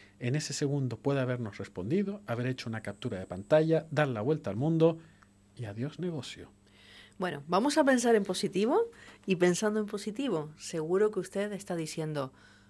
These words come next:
Speaker 2: "La reputación online hay que cuidarla sí o sí".
Speaker 1: Por supuesto, y hay que saber comunicar, hacerlo bien y sobre todo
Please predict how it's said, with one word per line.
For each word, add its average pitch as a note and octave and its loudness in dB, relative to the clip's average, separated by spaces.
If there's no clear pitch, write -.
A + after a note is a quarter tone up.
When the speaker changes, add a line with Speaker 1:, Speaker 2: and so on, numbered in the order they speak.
Speaker 2:
"La D3+ -8
reputación C#3+ -8
online C#3 -8
hay A3 -4
que E3 -4
cuidarla G3 -6
sí F#3+ -2
o A3+ 0
sí". G#3+ -4
Speaker 1:
Por D3+ 0
supuesto, E3+ 4
y D3+ 2
hay D3 8
que C#3+ -4
saber C3+ 4
comunicar, F#3+ 4
hacerlo F3+ -2
bien F#3 0
y E3 -4
sobre D#3+ 2
todo E3+ 4